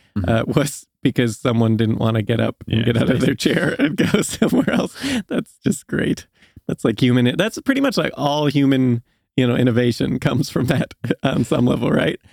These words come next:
Speaker 1: Yeah.
Speaker 2: Like, just the being lazy. That's,
Speaker 1: Yeah.
Speaker 2: that's just how things get done.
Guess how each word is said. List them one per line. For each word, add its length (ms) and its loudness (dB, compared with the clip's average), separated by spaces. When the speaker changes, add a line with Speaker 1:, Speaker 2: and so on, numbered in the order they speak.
Speaker 1:
Yeah. 160 2
Speaker 2:
Like, 120 2
just 200 -2
the 180 2
being 340 2
lazy. 440 2
That's, 180 -2
Speaker 1:
Yeah. 160 2
Speaker 2:
that's 200 0
just 180 -2
how 160 0
things 420 0
get 240 -4
done. 380 0